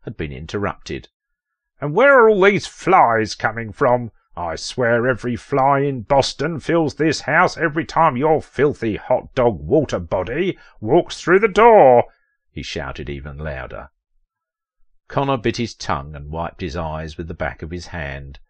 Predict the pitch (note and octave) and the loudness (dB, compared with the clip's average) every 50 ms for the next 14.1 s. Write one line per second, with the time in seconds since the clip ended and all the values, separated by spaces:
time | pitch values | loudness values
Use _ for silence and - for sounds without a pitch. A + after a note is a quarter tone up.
0 | _ _ _ _ _ _ _ _ _ - A2+ B2 - - A2+ A2+ A2+ A#2 A2+ G#2+ | _ _ _ _ _ _ _ _ _ -2 -2 -2 -2 -4 -4 -2 -2 -2 -2 -4
1 | - - A#2 G#2+ G#2 A2+ - - - G#2 G#2+ G#2+ A2+ G2 G#2 A2+ A2 G2+ F#2 G#2 | -4 -6 -6 -6 -6 -6 -8 -6 -4 -2 0 0 -2 -2 -4 -4 -4 -4 -4 -6
2 | G#2+ G#2 - - - G#2 G2 G#2+ G2+ - - F#2 G2 G2+ G2 G2 G#2 G2 D2 F2 | -6 -8 -8 -10 -12 -10 -8 -8 -10 -8 -6 -6 -4 -4 -4 -4 -4 -4 -2 -2
3 | G2+ G2+ G2+ F#2+ F2 G2+ G2 G2 G2 F#2+ D#2+ G2 G2 F#2+ F#2 F2 F#2+ F#2+ F2+ F2 | -2 -2 -4 -4 -6 -6 -8 -6 -8 -8 -6 -6 -4 -6 -6 -6 -8 -8 -8 -6
4 | F2+ F2+ F2+ F2+ - - E2+ E2+ E2 D#2 D#2 D#2 D#2 D#2 D#2 - _ _ _ _ | -8 -10 -10 -12 -12 -10 -10 -8 -8 -8 -10 -10 -12 -14 -16 -18 _ _ _ _
5 | _ F#2+ F#2+ - - A2+ A2+ A#2+ A2+ - - A2+ A2+ A2+ A2+ A2 A2 G#2+ G2+ F#2+ | _ -14 -12 -8 -6 -4 -4 -4 -4 -4 -4 -2 -2 -2 -2 -2 -2 -2 -2 -2
6 | F#2 G2 G2 F#2+ - _ _ _ _ _ - F#2 G2 G2+ G2+ - - F2+ F#2+ G2+ | -6 -10 -14 -16 -18 _ _ _ _ _ -10 -8 -6 -6 -8 -6 -6 -6 -6 -4
7 | G#2 F2 G2 F#2 F2+ F2 F2 E2+ - _ - A2+ G2 F#2+ F#2+ F2+ D#2+ F2+ F2 D#2+ | -6 -6 -6 -4 -4 -4 -6 -8 -12 _ -2 -2 -2 -2 -6 -8 -10 -12 -12 -12
8 | - - F#2 E2+ E2 D#2 - G#2 G#2+ F#2+ - - - - _ _ _ - - - | -10 -8 -6 -6 -6 -8 -6 -6 -6 -6 -6 -12 -20 -20 _ _ _ -18 -14 -12
9 | - B1 C2 C2+ C#2 D#2 D#2+ F#2+ F2 - - A2 F2+ E2 D#2 D2+ D2 D2 D2 D2+ | -12 -12 -12 -12 -12 -10 -10 -10 -10 -8 -8 -6 -6 -6 -6 -8 -10 -12 -14 -18
10 | - _ _ _ _ _ _ _ _ _ _ _ _ _ _ _ A2+ A2+ G#2 A#2 | -20 _ _ _ _ _ _ _ _ _ _ _ _ _ _ _ -6 -4 -2 -2
11 | A2 F#2+ A2+ A#2+ B2 B2+ B2+ A#2 - - - - A#2+ G#2 B2 C3 C3 B2+ B2+ B2 | 0 2 4 4 6 4 2 -2 -8 -12 -12 -10 -6 -2 2 2 2 2 0 -4
12 | - - - - G2+ F#2 G2 F#2+ F#2+ F2+ E2+ D#2+ F#2+ A2 - - - - - E2+ | -10 -10 -6 -4 -4 -4 -4 -4 -6 -8 -6 -6 -6 -8 -8 -10 -16 -18 -20 -14
13 | - E2+ E2 D#2+ D#2 D#2 D#2+ E2 - F2+ F2+ D#2+ - - - - G#2+ A#2 - - | -10 -8 -6 -6 -6 -6 -8 -10 -10 -12 -12 -12 -12 -12 -8 -4 -4 -4 -4 -6
14 | - | -12